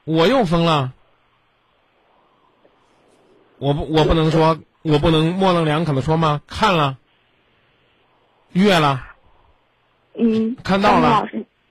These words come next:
Speaker 1: 对吧？
Speaker 2: 嗯。
Speaker 1: 你这，这，这太吓人了！这最怕这种，就是你怎么回答都错。这，这是女人就挖空心思想的招儿，其实挺傻的。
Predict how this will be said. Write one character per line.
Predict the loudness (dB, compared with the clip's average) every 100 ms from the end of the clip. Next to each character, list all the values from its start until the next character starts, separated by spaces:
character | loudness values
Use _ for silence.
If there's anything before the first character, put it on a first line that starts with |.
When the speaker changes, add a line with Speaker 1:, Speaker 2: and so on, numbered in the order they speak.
| _ _
Speaker 1:
对 | -2
吧？ | 0 0
Speaker 2:
嗯。 | -4 -10
Speaker 1:
你 | -12
这， | -14
这， | -16 _ _ _ _
这 | -14
太 | -8 -6 -2 -2
吓 | -2 0 0
人 | 2 0
了！ | 2 0 -2 -6 -12 -12
这 | -12
最 | -6 -4 -2
怕 | 0 0 0
这 | 0
种， | -2 -4 -12 _ _ _ _ _ _ _
就 | -2 0
是 |
你 | 0
怎 | 0 -2
么 | -2
回 | 0 0
答 | 2
都 | 0
错。 | -2 -6 -6 -12 _ -8
这， | -6
这 | -4 -6
是 | -4 -2
女 | -2
人 | -2 -2 -6 -10
就 | -6
挖 | -4 0 0
空 | 0 -2 -2
心 | -2 -2
思 | -4 -4
想 | -4 -2
的 |
招 | -2
儿， | -2 -4 _ _ _
其 | -4
实 | -4
挺 | -4 -4
傻 | -4 -6
的。 | -10